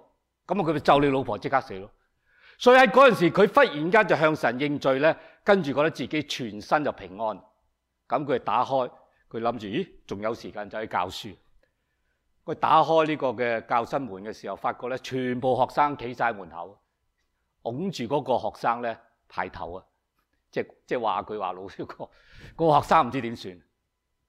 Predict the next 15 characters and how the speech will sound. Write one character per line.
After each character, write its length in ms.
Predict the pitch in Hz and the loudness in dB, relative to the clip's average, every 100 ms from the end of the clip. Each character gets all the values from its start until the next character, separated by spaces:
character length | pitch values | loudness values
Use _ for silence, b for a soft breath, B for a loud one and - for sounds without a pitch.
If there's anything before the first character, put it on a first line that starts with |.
| _ | _
學 60 | 110 | -6
生 220 | 156 143 | -2 -2
唔 40 | |
知 80 | 113 | -4
點 160 | 98 95 | -8 -12
算。 200 | - - _ _ _ _ _ _ _ _ _ | -18 -20 _ _ _ _ _ _ _ _ _
呢 120 | 147 151 | -4 -2
個 80 | |
教 160 | 117 107 | 0 -2
授 40 | 101 | -2
即 120 | 117 | -8
刻 140 | 120 | -6
話： 160 | 101 87 | -8 -8
「弟 140 | 104 92 | -8 -8
兄， 200 | 123 | -10